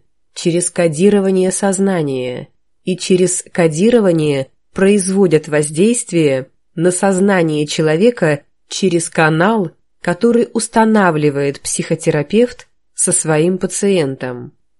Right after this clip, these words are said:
Таким образом, подобный целитель внедряется в кармические каналы, чакры пациента и потом, после окончания сеанса, может в любое время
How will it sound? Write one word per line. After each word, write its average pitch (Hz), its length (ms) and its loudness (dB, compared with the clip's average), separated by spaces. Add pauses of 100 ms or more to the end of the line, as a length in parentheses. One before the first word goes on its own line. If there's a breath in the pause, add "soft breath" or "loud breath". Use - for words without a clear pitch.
(180)
Таким 240 300 0
образом, 180 600 2 (300)
подобный 190 560 2
целитель 202 840 0
внедряется 180 1200 2
в - 140 -18
кармические 190 840 0
каналы, 190 800 -2 (280)
чакры 165 800 -2
пациента 135 800 -2 (280)
и 170 120 -2
потом, 233 480 0 (320)
после 202 380 0
окончания 180 880 0
сеанса, 170 760 0 (300)
может 247 400 0
в 196 40 0
любое 190 500 4
время 185 540 2